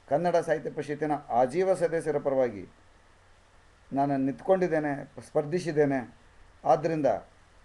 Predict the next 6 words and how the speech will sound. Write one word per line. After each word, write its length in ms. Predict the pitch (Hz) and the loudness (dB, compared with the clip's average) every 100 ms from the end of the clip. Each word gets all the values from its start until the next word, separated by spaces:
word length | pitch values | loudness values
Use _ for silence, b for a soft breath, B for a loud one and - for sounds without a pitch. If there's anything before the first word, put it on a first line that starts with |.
| - - - - - - | -20 -20 -20 -20 -20 -10
ಈ 220 | 131 139 135 | -2 0 0
ಬುರುಡೆ 960 | 117 123 170 190 190 185 175 165 156 | 0 0 4 6 6 6 6 6 8
ಅವಿರೋಧ 500 | 151 139 151 165 165 | 8 6 6 6 8
ಆಯ್ಕೆಯ 520 | 156 143 143 139 139 | 8 8 8 4 6
ಒಂದು 720 | 135 131 127 123 120 113 110 95 - - | 8 8 6 4 2 0 -4 -12 -16 -8
ಕುತಂತ್ರ 420 | 165 180 165 | 4 4 4